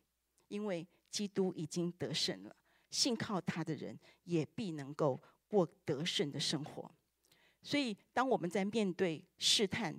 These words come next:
跌倒的时候，我们要宣告：“撒旦，不能向我夸耀，我虽然跌倒了，可是我却要靠主站起来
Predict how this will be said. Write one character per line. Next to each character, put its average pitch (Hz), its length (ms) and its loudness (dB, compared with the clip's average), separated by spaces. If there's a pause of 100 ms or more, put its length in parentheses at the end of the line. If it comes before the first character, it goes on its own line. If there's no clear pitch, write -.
(120)
跌 170 180 2
倒 135 180 -2
的 147 60 -4
时 - 180 0
候， - 300 -2 (240)
我 175 80 2
们 180 100 4
要 208 120 4
宣 185 340 2
告 170 260 0 (500)
：“撒 214 300 2
旦， 208 260 2 (640)
不 302 140 6
能 196 280 2 (240)
向 214 200 0
我 143 120 0
夸 - 280 -6
耀， 160 240 -2 (400)
我 175 140 2
虽 220 180 0
然 180 200 2
跌 147 160 -2
倒 135 220 -6
了， - 180 -12 (340)
可 180 140 0
是 - 140 4
我 143 160 -2
却 - 220 -2
要 160 140 0
靠 185 360 0
主 - 180 -10
站 151 240 -4
起 - 200 -6
来 - 200 -18